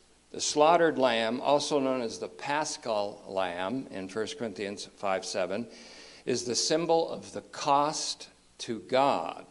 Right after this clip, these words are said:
or the price that was paid to secure our eternal redemption and the redemption of the world.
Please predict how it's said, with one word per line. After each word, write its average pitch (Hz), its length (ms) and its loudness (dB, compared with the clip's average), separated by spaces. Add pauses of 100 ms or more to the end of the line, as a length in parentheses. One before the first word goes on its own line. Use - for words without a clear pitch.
(1160)
or 110 200 0
the 107 140 -4
price - 840 -4 (760)
that - 160 -6
was 113 180 -8
paid 90 540 -2 (500)
to 110 100 -8
secure 123 520 4
our 107 180 2
eternal 113 420 -2
redemption 104 760 -4 (540)
and 147 320 2
the 147 80 6
redemption 120 840 0
of 101 220 -8
the 107 120 -6
world. 101 800 0